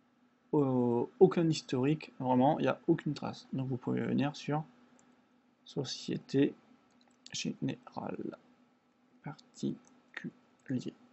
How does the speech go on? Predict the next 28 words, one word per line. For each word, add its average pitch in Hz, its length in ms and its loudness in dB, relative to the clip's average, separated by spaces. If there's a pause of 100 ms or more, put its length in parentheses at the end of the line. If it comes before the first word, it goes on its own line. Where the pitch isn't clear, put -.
(140)
Je - 120 -10
fais - 120 -12
entrer. - 420 -4 (1600)
Et 135 120 0
voilà, 127 440 -2 (480)
le 131 80 2
moteur 131 260 0
de - 60 -8
recherche - 440 -12
a 139 100 -2
marché. 127 500 -4 (160)
Je 135 100 -8
viens - 180 -6
sur - 200 -14
Société 139 400 -6
Générale 120 340 -6
Particulier. 135 720 -6 (960)
Et 120 60 -6 (100)
personne 143 560 0
ne 127 80 -2
sait 131 340 -6 (560)
que - 100 -6
je 123 100 -4
suis 135 300 -4 (120)
passé 143 420 -2
sur - 280 -8
ce - 120 -6
site. - 520 -8